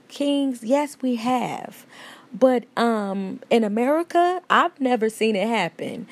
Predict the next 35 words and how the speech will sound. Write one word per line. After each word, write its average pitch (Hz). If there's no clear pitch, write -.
So 269
the 233
whole 320
point 302
of 226
that 247
is 185
support. 247
You 277
know, 262
just 277
like 311
everybody 285
went 285
to 277
go 262
watch 269
Wakanda, 269
everybody 269
was 247
Wakanda 262
forever 196
and, 214
and 226
all 226
that. 226
But 233
when 240
it 240
came 233
to 202
this, 247
it 202
was, 185
"Oh, 214